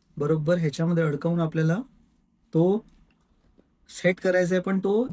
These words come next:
इथे राहत नाहीये. बरोबर? त्याच्यासाठी आपण आता काय करतोय, एक मस्त जुगाड करतोय.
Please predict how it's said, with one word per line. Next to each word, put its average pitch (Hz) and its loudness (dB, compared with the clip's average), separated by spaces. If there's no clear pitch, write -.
इथे 196 -6
राहत 156 -8
नाहीये. 135 -4
बरोबर? 160 0
त्याच्यासाठी 165 -2
आपण 175 -2
आता 180 -4
काय 165 -2
करतोय, 160 0
एक 147 -10
मस्त 160 -4
जुगाड 143 -2
करतोय. 127 -8